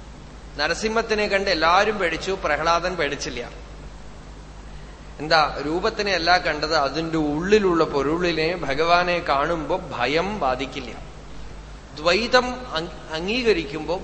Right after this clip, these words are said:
ഭയം ഉണ്ടാവും, രാഗം ഉണ്ടാവും, ദ്വേഷം ഉണ്ടാവും, എല്ലാം ഉണ്ടാവും. ദ്വൈതം അംഗീകരിച്ചില്ലെങ്കിലോ ഭയമോ രാഗമോ ദ്വേഷമോ ഒന്നുമില്ല. ഒന്നും തള്ളിക്കളയേണ്ട വസ്തുവല്ല. തിരുവണ്ണാമലയിൽ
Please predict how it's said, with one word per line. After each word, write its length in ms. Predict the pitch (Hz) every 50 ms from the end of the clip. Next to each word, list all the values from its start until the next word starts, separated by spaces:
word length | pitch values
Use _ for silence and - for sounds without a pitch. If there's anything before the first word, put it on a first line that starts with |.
| -
ഭയം 320 | 123 135 135 156 180 180 151
ഉണ്ടാവും, 480 | 139 139 139 143 151 160 185 208 220 - - - - - - - - - - -
രാഗം 540 | 131 135 143 147 156 170 185 185 196 202 185
ഉണ്ടാവും, 640 | 160 151 143 151 147 143 156 185 202 190 - 147 139 131
ദ്വേഷം 560 | 127 135 139 147 165 175 - - 202 185 160
ഉണ്ടാവും, 420 | 143 139 131 139 139 151 - -
എല്ലാം 380 | 151 160 180 190 208 214 196 175
ഉണ്ടാവും. 260 | 147 139 135 120 110 - - - - - - - - - - - - - - -
ദ്വൈതം 440 | 147 165 185 208 226 - 226 220
അംഗീകരിച്ചില്ലെങ്കിലോ 960 | 170 156 160 175 202 220 196 190 160 143 - 170 156 151 151 143 151 160 156 143
ഭയമോ 500 | 123 123 131 147 165 170 170 165 170 175
രാഗമോ 500 | 151 139 131 147 147 156 156 156 160 165
ദ്വേഷമോ 540 | 156 - 139 135 135 - - 160 156 160 156
ഒന്നുമില്ല. 440 | 151 147 175 208 190 165 143 139 139 - - - - - - - - - - - - - - - - - - - 151
ഒന്നും 880 | 175 208 226 240 247 254 269 277 294 302 311 269 190 147 - - - - - - -
തള്ളിക്കളയേണ്ട 560 | 170 165 196 220 233 - 214 202 202 190 180
വസ്തുവല്ല. 560 | 170 151 147 - - - 160 143 - - - - - - - - - - - - - - - - - -
തിരുവണ്ണാമലയിൽ 720 | 151 147 165 175 175 180 180 180 180 170 170 170 175 185 -